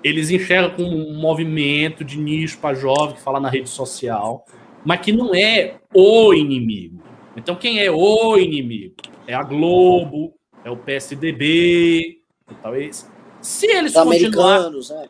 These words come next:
Speaker 1: E, e os americanos, eu acho isso ótimo.
Speaker 2: <laughs> Eu também, ótimo.
Speaker 1: Eu, se eu pudesse dizer, "É isso mesmo, a gente, a gente não faz nada. A gente, o P S D B manda, a gente obedece." Vai atacar o P S D B, fica lá cuidando dos americanos,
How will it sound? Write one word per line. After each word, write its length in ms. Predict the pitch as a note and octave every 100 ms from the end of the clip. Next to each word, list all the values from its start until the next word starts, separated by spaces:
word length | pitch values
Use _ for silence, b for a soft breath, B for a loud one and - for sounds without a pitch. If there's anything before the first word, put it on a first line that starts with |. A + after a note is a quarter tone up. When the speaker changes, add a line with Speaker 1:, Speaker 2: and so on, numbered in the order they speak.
| -
Speaker 1:
E, 180 | A#3+ G#3
e 20 |
os 140 | G3
americanos, 600 | G#3 G3+ G#3 G3 G3+ G3+ -
eu 180 | A#3+
acho 240 | B3+ C#4 F4
isso 180 | F#4 G4+
ótimo. 500 | D#3+ A#3+ - G#2 E2 _ _ _
Speaker 2:
<laughs> 400 | _ _ _ -
Eu 160 | B3 G3+
também, 260 | C4 C#4+ -
ótimo. 360 | A#3+ F3+ F3+ G3+
Speaker 1:
Eu, 100 | G#3
se 140 | D4
eu 60 | D4+
pudesse 320 | A#3+ D4 G#4
dizer, 120 | C4+
"É 180 | C4 C4+
isso 280 | G4 G#4 G4
mesmo, 460 | A#3 C#4+ E4+ A#3+
a 60 | A#3+
gente, 220 | D4 G4+ A#4 -
a 80 | D#4
gente 140 | A4
não 80 | A4
faz 300 | A4+ G4+ G4
nada. 680 | G4 G#4+ C4+ F3+ A2 - -
A 100 | A3
gente, 240 | D#4 F#4
o 280 | F#4+ D#4+ E4
P 120 | D#4
S 140 | C#4+ C#4+
D 100 | C4+
B 140 | D4+
manda, 260 | B3+ D4 D4
a 40 |
gente 160 | D4+ E4
obedece." 680 | E4 B3+ D#3 F#3+ - - _ _ _ _
Vai 200 | E3 C#4
atacar 360 | F#4+ G#4+ G#4+ G4+
o 40 |
P 80 | G4+
S 140 | G4
D 60 | D#4+
B, 100 | A#3
fica 340 | A#3 F#4+ F#4+
lá 400 | A4 B3 D#4 E4
cuidando 420 | A3 A3 F3+ G#3 A3+
dos 120 | G#3+
americanos, 920 | G#3 G#3+ G#3 C#3+ F#3 B3 E3+ A#2+ -